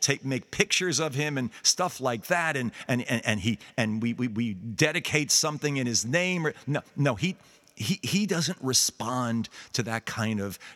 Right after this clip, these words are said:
narcissistic bullshit. He's a little more real world and, and clear-eyed about the nature of the world and the fact that there are some people who are just damned bad,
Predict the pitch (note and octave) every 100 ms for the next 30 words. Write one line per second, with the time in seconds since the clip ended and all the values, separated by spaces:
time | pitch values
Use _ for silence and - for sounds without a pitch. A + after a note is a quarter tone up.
0 | - A#2+ B2+ B2 B2+ - B2+ - B2+ -
1 | A2+ D#2+ D2 - A#2 A2+ - - - -
2 | _ _ _ _ _ _ _ _ _ _
3 | _ _ _ _ _ - F#3 E3+ - -
4 | D#3 D3 G#3 G#3+ F#3+ E3+ D3+ C3+ D3+ C#3+
5 | C3+ C3+ C3 B2+ B2 A2+ A#2 A#2 - C#3+
6 | D3 C3+ B2+ A#2+ A2 A2 A2 A2 A2+ A#2
7 | A#2+ A#2 - A#2 A2 A#2+ G2+ A2 A#2+ C3+
8 | C#3 E3+ D3+ - B2+ C3 B2 B2 - D3+
9 | D#3 C3+ - C3 - - C3+ C3+ C#3 C#3
10 | E2 - C3 C3 B2+ B2+ A2+ - - F2
11 | G#2 G#2 D#2+ - -